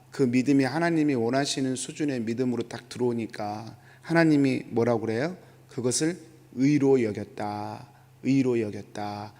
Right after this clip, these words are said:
그렇게 얘기합니다. 여러분, 이런 원리는 저와 여러분에게 오늘 또 똑같습니다. 복음을 다 듣지요. 그리고 교회도 출석하고 예배도 드립니다. 참 선한 일입니다.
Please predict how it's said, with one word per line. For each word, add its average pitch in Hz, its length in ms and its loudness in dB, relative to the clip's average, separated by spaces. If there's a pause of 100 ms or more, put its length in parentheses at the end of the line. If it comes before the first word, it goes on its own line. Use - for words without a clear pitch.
(160)
그렇게 127 240 -6
얘기합니다. 123 600 -8 (1300)
여러분, 147 560 4 (200)
이런 165 260 4
원리는 135 880 4 (140)
저와 135 320 4
여러분에게 131 480 6
오늘 117 280 0
또 127 140 -6
똑같습니다. 110 920 -8 (680)
복음을 151 500 4
다 - 180 -8
듣지요. 107 800 -6 (240)
그리고 131 340 0
교회도 123 400 2
출석하고 117 1000 -6 (160)
예배도 107 400 -4
드립니다. 123 600 -6 (160)
참 - 200 -8
선한 180 380 0
일입니다. 113 540 -6